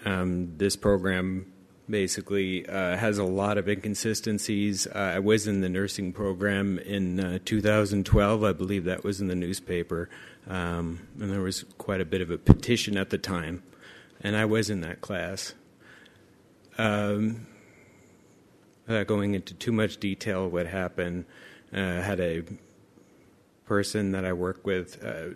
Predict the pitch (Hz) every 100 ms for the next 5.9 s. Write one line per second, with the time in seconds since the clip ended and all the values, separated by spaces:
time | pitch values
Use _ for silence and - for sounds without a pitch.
0 | 95 95 92 - - 113 107 92 92 -
1 | 95 92 98 95 - - 87 80 87 87
2 | 95 85 - 131 127 120 104 90 101 98
3 | - 92 90 - 104 - 104 98 95 -
4 | - - - - - 92 92 85 98 90
5 | 92 95 90 87 90 - 95 92 90